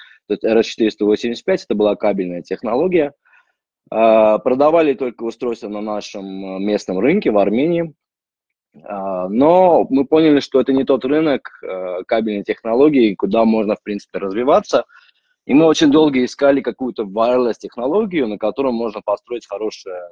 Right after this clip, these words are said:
устройство именно для умного дома. Тестировали Zigbee, э, потом перешли на Z-Wave и все-таки в конечном итоге остановились на Z-Wave. И вот с двух тысячи шестнадцатого года мы,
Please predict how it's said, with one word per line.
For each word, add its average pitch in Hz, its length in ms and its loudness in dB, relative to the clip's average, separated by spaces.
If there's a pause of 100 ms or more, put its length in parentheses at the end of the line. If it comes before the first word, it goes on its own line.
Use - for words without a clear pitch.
устройство 101 720 -4
именно 98 280 -4
для 92 140 -4
умного 92 300 -6
дома. 156 320 0 (600)
Тестировали 139 560 6
Zigbee, 190 960 4
э, 117 640 0
потом 127 460 2
перешли 120 420 -2
на 107 160 -2
Z-Wave 131 380 0
и 117 140 -2
все-таки - 280 -14
в - 60 -20
конечном 110 380 -8
итоге 113 260 -6
остановились 98 500 -16
на 90 240 -18
Z-Wave. 85 380 -10 (540)
И - 80 0
вот 135 180 4
с 151 180 2
двух 139 180 2
тысячи 160 220 -2
шестнадцатого 131 600 0
года 160 400 4
мы, 139 580 0